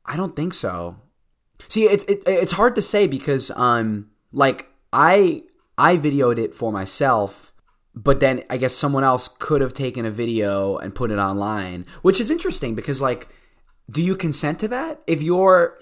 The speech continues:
doing a show and someone without your permission videos you and puts it online, I guess that's okay 'cause you're putting yourself out there, you know, into the public domain when you, when you step on a stage. So to answer your question, I don't think my comedy's online. Um, I, I,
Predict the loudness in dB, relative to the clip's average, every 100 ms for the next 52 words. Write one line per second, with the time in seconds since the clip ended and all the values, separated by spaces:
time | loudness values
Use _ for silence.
0 | -4 0 0 -2 -2 0 0 2 0 -4
1 | -10 _ _ _ _ _ -12 -6 -4 -4
2 | -2 -2 -2 -2 -2 -4 -6 -10 -6 -4
3 | -4 -6 -8 -8 -4 0 0 0 -4 -6
4 | -8 -8 -4 -4 -4 -4 -4 -4 -8 -10
5 | -16 _ _ _ -4 0 -2 0 -2 0
6 | -2 -6 -4 -4 2 2 2 -2 -4 -4
7 | -4 -2 -4 -8 -20 -10 -4 -4 -4 -6
8 | -4 -2 0 0 -2 0 -2 0 0 0
9 | -2 -4 -6 -6 -4 -6 -4 -6 -4 -4
10 | -4 -8 -18 0 2 2 2 4 4 2
11 | -6 -12 _ _ _ _ _ -16 -4 -2
12 | 0 0 -2 -2 -2 -2 -2 -2 -4 -4
13 | -4 -4 -6 -8 _ _ _ 0 0 2
14 | -2 -4